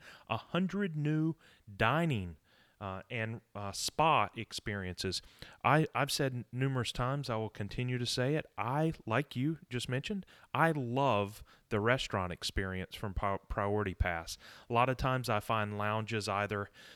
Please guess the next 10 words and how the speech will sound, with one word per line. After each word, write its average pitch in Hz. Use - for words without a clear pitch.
don't 110
have 107
really 110
good 101
food, 127
uh, 95
really 113
don't 110
have 107
any 104